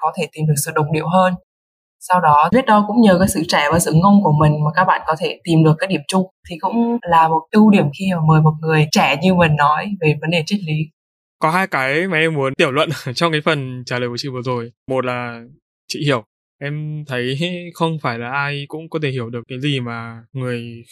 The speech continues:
Speaker 2: khác hay đối phương muốn truyền tải. Thì đây là một cái may mắn của em.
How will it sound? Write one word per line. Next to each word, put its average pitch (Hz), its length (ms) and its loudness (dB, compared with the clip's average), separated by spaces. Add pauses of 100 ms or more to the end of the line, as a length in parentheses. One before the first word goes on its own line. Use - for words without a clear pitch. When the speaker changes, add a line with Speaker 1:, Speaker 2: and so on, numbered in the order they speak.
Speaker 2:
khác 170 200 -2
hay 143 100 -6
đối 123 220 -4
phương 139 380 -4
muốn 120 180 -8
truyền 131 160 -6
tải. 120 180 -6 (520)
Thì 127 80 -14
đây 131 180 -4
là 120 260 -8
một 117 220 -12
cái 117 100 -12
may 135 120 -8
mắn 123 320 -10
của 120 100 -12
em. 131 200 -8